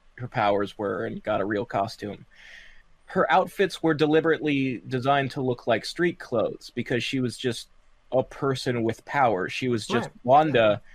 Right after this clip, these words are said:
Speaker 1: "Hey, this random lady named Wanda is on the Avengers with Captain America and all these guys who have fancy code names and suits."
Speaker 2: I agree.
Speaker 1: <laughs>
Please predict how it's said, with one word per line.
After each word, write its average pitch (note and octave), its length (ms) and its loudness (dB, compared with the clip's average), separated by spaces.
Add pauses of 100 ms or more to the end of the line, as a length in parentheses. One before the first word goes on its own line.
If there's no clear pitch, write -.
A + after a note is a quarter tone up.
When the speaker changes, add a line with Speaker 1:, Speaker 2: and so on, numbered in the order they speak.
(720)
Speaker 1:
"Hey, A#3+ 180 4
this G#3 220 0
random G#3+ 360 4
lady G3+ 400 2
named G3 280 2
Wanda D#3+ 580 4
is C#3 200 2
on E3 220 4
the D3+ 140 2
Avengers C3+ 720 2
with B2 180 -4
Captain D3 400 -2
America B2+ 500 2
and A2+ 120 0
all A#2+ 100 2
these A#2+ 200 0
guys B2 280 2
who B2 80 -2
have A2 140 -2 (420)
fancy B2+ 300 -4
code A#2+ 300 -2
names A2+ 280 -2
and G#2 100 -6
suits." - 480 -6 (380)
Speaker 2:
I D#3+ 140 -8
agree. D#4+ 320 -12 (280)
Speaker 1:
<laughs> F#3+ 120 -4